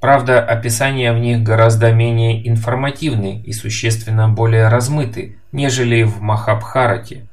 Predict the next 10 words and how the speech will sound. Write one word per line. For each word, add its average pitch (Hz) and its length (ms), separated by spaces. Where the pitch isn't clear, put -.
хотя 147 320
и 110 140
тут 151 320
можно 120 400
найти 110 460
сходство 131 800
со - 200
взрывами 117 880
атомных 104 580
бомб. 95 320